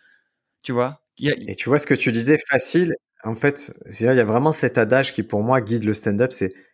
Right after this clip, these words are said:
Speaker 2: simple, mais pas facile.
Speaker 1: Exactement, ouais. Et, et il y a une belle phrase, je crois que c'est Tristan Bernard, il dit ça. Il dit, « Le public aime être surpris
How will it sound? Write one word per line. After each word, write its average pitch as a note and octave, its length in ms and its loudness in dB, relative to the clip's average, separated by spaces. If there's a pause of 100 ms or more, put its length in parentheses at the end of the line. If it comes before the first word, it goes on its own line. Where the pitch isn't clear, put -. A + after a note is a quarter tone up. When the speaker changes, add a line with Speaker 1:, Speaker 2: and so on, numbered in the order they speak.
(340)
Speaker 2:
simple, - 560 0
mais G#2+ 140 -2
pas G#2+ 140 -2
facile. F#2+ 380 -4
Speaker 1:
Exactement, B2 720 -2
ouais. G2+ 60 -10 (280)
Et, C3 100 2
et C#3 140 2
il C3+ 120 0
y C#3 80 2
a C#3 40 6
une C#3 140 4
belle E3+ 180 0
phrase, F3+ 280 -4
je - 60 -12
crois F3+ 100 -6
que - 80 -16
c'est C#3+ 120 -6
Tristan D#3 360 -4
Bernard, C#3+ 400 2
il C3+ 80 -2
dit C3 140 -6
ça. E3 260 -4 (460)
Il C#3 80 0
dit, « F3+ 160 4
Le F3+ 80 4
public F#3 600 -2
aime F#3 300 2 (120)
être - 460 -2 (200)
surpris - 680 -2